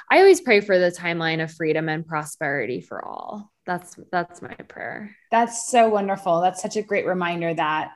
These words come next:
Speaker 2: that we can, we can be a part of that shift and that we can create that change.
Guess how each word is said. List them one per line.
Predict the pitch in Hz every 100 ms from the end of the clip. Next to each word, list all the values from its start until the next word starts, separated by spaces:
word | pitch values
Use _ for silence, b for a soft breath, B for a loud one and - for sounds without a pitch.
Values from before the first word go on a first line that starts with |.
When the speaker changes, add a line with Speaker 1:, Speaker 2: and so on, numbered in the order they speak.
| _ _
Speaker 2:
that | 185 165 160
we | 175 170
can, | - 175 156 156 160 - - - - _ b b b b b
we | 254 254
can | 262
be | 233 226
a | 220
part | 220 196
of | 190
that | 175 175
shift | - 196 170 160 175
and | 170
that | 165 123
we | 170
can | 165 175 165
create | 175 160 151
that | 147 -
change. | 151 123 120 160 -